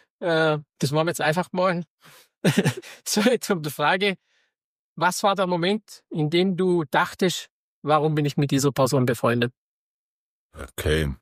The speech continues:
Speaker 1: <laughs> Gab's da einen Moment? Es geht jetzt hier in diesem Test natürlich nur um unsere Freundschaft.
Speaker 2: Ah ja,
Speaker 1: Schau mal hier,
Speaker 2: okay.
Speaker 1: gell? Also,
Speaker 2: Ah, jetzt hab ich's auch
Speaker 1: also
Speaker 2: gehabt.
Speaker 1: genau,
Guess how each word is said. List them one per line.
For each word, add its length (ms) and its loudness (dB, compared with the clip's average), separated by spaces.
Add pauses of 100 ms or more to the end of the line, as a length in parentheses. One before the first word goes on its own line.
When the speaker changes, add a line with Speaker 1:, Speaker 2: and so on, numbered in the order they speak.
(720)
Speaker 1:
<laughs> 340 -6 (800)
Gab's 280 2
da 100 -2
einen 80 -2
Moment? 380 -4 (380)
Es 180 0
geht 180 0
jetzt 140 -2
hier 240 2 (100)
in 100 2
diesem 220 2
Test 240 0
natürlich 300 -2
nur 160 2 (100)
um 120 -6
unsere 260 0
Freundschaft. 580 -2 (520)
Speaker 2:
Ah 160 2
ja, 220 2
Speaker 1:
Schau 180 -6
mal 100 0
hier, 100 0
Speaker 2:
okay. 40 0
Speaker 1:
gell? 120 0
Also, 300 -2
Speaker 2:
Ah, 140 0
jetzt 320 -2
hab 160 0
ich's 120 -4
auch 140 2
Speaker 1:
also 200 -4
Speaker 2:
gehabt. 60 -8
Speaker 1:
genau, 220 2